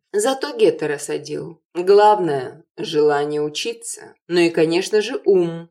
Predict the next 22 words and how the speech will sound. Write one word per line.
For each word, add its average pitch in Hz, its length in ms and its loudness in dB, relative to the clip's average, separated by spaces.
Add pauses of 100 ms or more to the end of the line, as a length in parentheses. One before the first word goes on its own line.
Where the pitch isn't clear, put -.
Ум 170 260 2
украшает 214 640 0
не 269 120 -12
только 170 380 2
мужчин, 180 540 -4
но 143 140 0
порой 143 440 0
и - 20 -4
женщин, 143 600 -8
как 139 220 -14
ни 135 80 -8
странно 127 520 -8
это 165 260 -10
звучит». 147 640 -12
При 269 160 -6
этом 233 260 -4
он 226 180 -4
положил 208 520 2
мне 190 320 -2
на 165 100 -8
плечо 170 440 -4
руку 196 440 -4